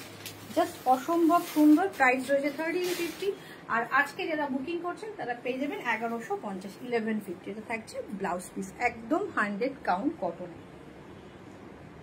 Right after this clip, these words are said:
কুনবিতে থাকছে hundred count কটনে। দারুণ দেখতে, খুব smart piece, একদম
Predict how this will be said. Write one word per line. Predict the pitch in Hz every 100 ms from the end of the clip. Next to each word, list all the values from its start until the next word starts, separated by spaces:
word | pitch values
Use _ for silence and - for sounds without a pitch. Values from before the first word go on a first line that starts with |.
| - -
কুনবিতে | 294 285 302 311
থাকছে | 285 277 - 254 - - - - -
hundred | 226 240 254 -
count | 269 403 -
কটনে। | 196 185 160 - - - - - - - - - - - - - -
দারুণ | 247 233 302 311
দেখতে, | 320 - 381
খুব | 311 - -
smart | 262 269 -
piece, | 320 392 - - - - - - - - -
একদম | 247 247 254